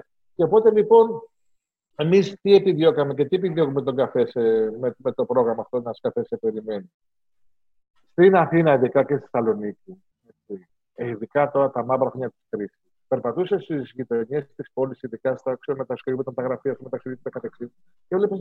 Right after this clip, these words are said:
διαμερίσματα με κλειστά τα παντζούρια και τα φύλλα και όλα αυτά. Και λες, «Εδώ πέρα έχει να ζήσει άνθρωπος, ε, χρόνια». Και όμως μέσα ζουνε άνθρωποι, όπως όλοι εμείς, πάμφεχοι,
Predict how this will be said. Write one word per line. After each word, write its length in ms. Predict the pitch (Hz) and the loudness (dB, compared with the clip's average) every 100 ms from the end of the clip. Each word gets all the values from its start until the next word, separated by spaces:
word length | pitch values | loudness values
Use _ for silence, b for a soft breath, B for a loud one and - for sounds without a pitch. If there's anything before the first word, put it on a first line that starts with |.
| 196 160 | -6 -2
διαμερίσματα 760 | 151 139 131 151 180 170 170 | 0 0 0 -2 -4 -4 -2
με 120 | 139 | -4
κλειστά 420 | 127 - - 160 160 | -8 -14 -4 -2 0
τα 440 | 156 139 127 117 | 0 2 0 -2
παντζούρια 560 | 127 117 - 143 143 139 | -4 -4 -4 -4 -2 -4
και 200 | - 127 | -2 -4
τα 440 | 123 117 107 101 _ | -4 -4 -4 -8 _
φύλλα 260 | 139 135 123 | -6 -4 -4
και 140 | 139 123 | -6 -6
όλα 140 | 117 | -6
αυτά. 420 | 107 - 107 107 _ _ _ _ _ | -8 -8 -10 -12 _ _ _ _ _
Και 80 | - | -6
λες, 220 | 156 196 190 | -2 -2 0
«Εδώ 160 | 151 | -4
πέρα 240 | 147 185 185 | 0 0 0
έχει 180 | 170 170 | -2 -4
να 140 | 156 | -6
ζήσει 340 | 139 175 - | -6 -10 -4
άνθρωπος, 580 | 165 175 175 - 170 - 160 | -4 -4 -8 -8 -8 -8 -8
ε, 420 | 156 151 147 143 | -4 -4 -4 -6
χρόνια». 560 | - 151 156 120 95 - _ _ _ _ _ | -4 2 2 2 -6 -18 _ _ _ _ _
Και 100 | 185 | -2
όμως 220 | 190 131 | -2 -2
μέσα 300 | 143 165 175 127 | -4 -6 -6 -6
ζουνε 680 | 170 175 160 139 123 110 104 | -6 -2 -2 0 -2 -4 -4
άνθρωποι, 480 | 127 131 117 117 139 | -2 -2 -4 -6 -4
όπως 260 | 135 120 | -6 -6
όλοι 200 | 135 123 | -6 -4
εμείς, 280 | 110 107 113 - _ _ | -4 -6 -10 -12 _ _
πάμφεχοι, 680 | 131 127 - 117 - 120 | 0 0 -2 -12 -12 -16